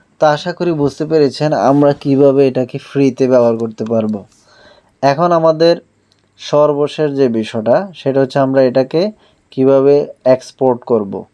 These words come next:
মাউসের লেফট বাটন দ্বারা এখানে ক্লিক করব। ওকে, এখানে ক্লিক করার পরে এখানে বলতেছে, "ভিডিওটার নেম কি তুমি চেঞ্জ করবে?"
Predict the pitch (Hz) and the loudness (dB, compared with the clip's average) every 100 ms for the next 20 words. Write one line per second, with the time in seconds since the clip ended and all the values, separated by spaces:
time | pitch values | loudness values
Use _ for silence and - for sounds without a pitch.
0 | - 143 135 - 139 127 123 127 135 139 | -6 -2 -2 -2 -2 0 0 0 0 0
1 | 143 123 120 131 131 127 127 123 131 127 | 0 -2 -6 -6 -8 -8 -8 -6 -4 -4
2 | 131 170 - _ _ _ _ _ _ - | -2 -2 -4 _ _ _ _ _ _ -4
3 | 117 110 - 117 175 254 _ _ _ _ | -4 -4 -4 0 0 -2 _ _ _ _
4 | - 139 190 196 185 165 151 160 156 147 | -4 -2 0 -2 -2 -4 0 2 2 0
5 | 147 131 139 139 131 151 147 143 135 147 | 0 0 -2 -6 -6 -2 0 0 -2 -2
6 | 143 135 131 131 143 135 131 135 139 143 | 0 0 0 0 -2 -2 0 0 -2 -6
7 | 139 143 139 - 139 139 160 156 170 | -4 -4 -4 -2 -2 -2 -2 -2 0